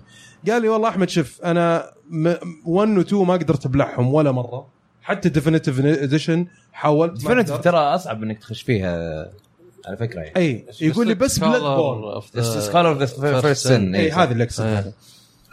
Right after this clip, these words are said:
Speaker 1: يقول لي: "Bloodborne هي اللي خلتني فعلا، يعني، أتقبل الدخول للسلسلة. بعد Bloodborne حاولت أرجع برضو لدارك سولز one و two، ما قدرت."
Speaker 2: يعني أنا أتحكم
Speaker 1: آه،
Speaker 2: فيها سيء صراحة.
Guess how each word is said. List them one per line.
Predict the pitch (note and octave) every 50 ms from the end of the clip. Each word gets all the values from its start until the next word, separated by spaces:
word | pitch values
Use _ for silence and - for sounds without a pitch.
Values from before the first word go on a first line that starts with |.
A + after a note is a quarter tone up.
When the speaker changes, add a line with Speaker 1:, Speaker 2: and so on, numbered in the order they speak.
| _ _ -
Speaker 1:
يقول | D#3 C#3+ F#3+ A#3+ A#3
لي: | A#3+
"Bloodborne | F3+ G#3+ C4+ C#4+ G#3+ F#3+ F#3+ C4 C4 C4 C4+ C#4+ C4 - -
هي | F3+ A3 B3+ B3
اللي | G#3+ G#3 G3+
خلتني | - G3 G3 G#3 G#3 G#3 F#3+ E3+
فعلا، | - G3+ F#3 F3 D#3+ D3+ D#3 - - -
يعني، | E3 C#3+ C3 C#3 C#3+ C#3+ C#3+ C#3+ - _ _ _ _ -
أتقبل | - D#3+ D#3+ - F#3 E3+ - G3+ F#3+ D#3+ C3+ C#3+ C3
الدخول | B2+ B2 C#3 A#2+ D3+ D3
للسلسلة. | C3 B2 - - E3 - - F3+ F3 F#3 G#3 G#3+ G#3 - _ _ _ _ _ _ _ _ _ D3+
بعد | D3+ B3 B3 B3+ C#4 F#3+ F3 G#3+
Bloodborne | A3 G#3 - E3+ G3+ G#3 G3+ F#3+
حاولت | - - F3 F3+ G3+ G3+ F3+ - D#3+
أرجع | D#3+ D3+ C#3+ - C#3 B2
برضو | C3 D3+ D3 A#2+ C3+ C3+ C#3
لدارك | C3 B2 A#2+ A#2+ A#2+ A#2 A#2 A#2 A2+ A2 A2+ B2+ C#3 C3+ -
سولز | - D#3 C3+ C3 A#2+
one | B2+
و | C#3+ C#3+ C#3+ C3
two، | - D#3 D3
ما | D3+ D3
قدرت." | C#3 C3+ B2+ C#3 E3 G3+ A3 - - - _ _ _ _ - - -
Speaker 2:
يعني | - - D#3+
أنا | B2 B2
أتحكم | B2 - - C3+ C3+
Speaker 1:
آه، | C3+ C3+ C3+ C3+
Speaker 2:
فيها | C3 C3 B2+ G2+ -
سيء | - - D3+ A2+ E2+ D2+ - - -
صراحة. | - - - D#2+ - E2+